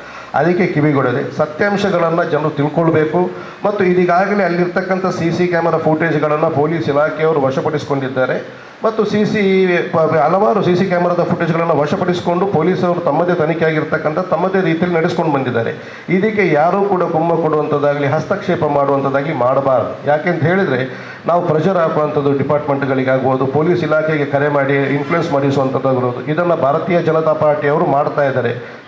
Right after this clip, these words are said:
ತಿ-, ಅವಾಗ ಅವಾಗ ಹೋಗಿ ಬಂದು ಪೊಲೀಸ್ ಡಿಪಾರ್ಟ್ಮೆಂಟ್ಗಳಿಗೆ ನೀವು ಧಮಕಿ ಹಾಕುವಂಥದ್ದು, ಪೊಲೀಸ್ ಇಲಾಖೆಗಳಿಗೆ ನೀವು,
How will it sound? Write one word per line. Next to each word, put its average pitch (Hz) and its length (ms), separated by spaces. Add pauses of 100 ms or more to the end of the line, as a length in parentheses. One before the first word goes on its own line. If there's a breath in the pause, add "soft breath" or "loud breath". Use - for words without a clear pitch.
ತಿ-, 170 120
ಅವಾಗ 180 360
ಅವಾಗ 170 320
ಹೋಗಿ 156 300
ಬಂದು 147 480
ಪೊಲೀಸ್ 156 260
ಡಿಪಾರ್ಟ್ಮೆಂಟ್ಗಳಿಗೆ 143 760
ನೀವು 139 220
ಧಮಕಿ 139 280
ಹಾಕುವಂಥದ್ದು, 135 680
ಪೊಲೀಸ್ 143 380
ಇಲಾಖೆಗಳಿಗೆ 139 640
ನೀವು, 135 360